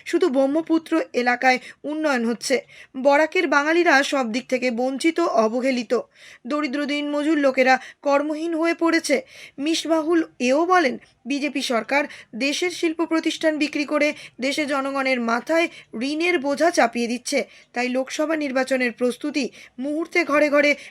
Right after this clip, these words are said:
বিজেপি সরকারের মুখোশ খুলে দিতে প্রচার জোরদার করে তোলাতে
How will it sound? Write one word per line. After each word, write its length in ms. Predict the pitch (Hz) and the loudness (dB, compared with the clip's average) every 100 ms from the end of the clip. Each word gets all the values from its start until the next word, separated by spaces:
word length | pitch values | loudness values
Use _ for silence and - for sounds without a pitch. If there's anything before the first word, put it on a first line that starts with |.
| - | -6
বিজেপি 380 | 247 277 285 302 | -4 -2 0 0
সরকারের 480 | 285 262 269 254 | -2 -2 0 0
মুখোশ 480 | 240 240 277 330 359 | 0 -4 -2 -4 -4
খুলে 220 | - 311 | -2 0
দিতে 300 | 311 285 247 226 - _ - | 2 2 0 -2 -8 _ -8
প্রচার 460 | 302 320 339 330 | -4 0 0 0
জোরদার 420 | 233 240 226 254 247 | 0 -2 2 0 2
করে 200 | 233 220 | -2 0
তোলাতে 440 | 226 226 226 311 | 0 0 2 -2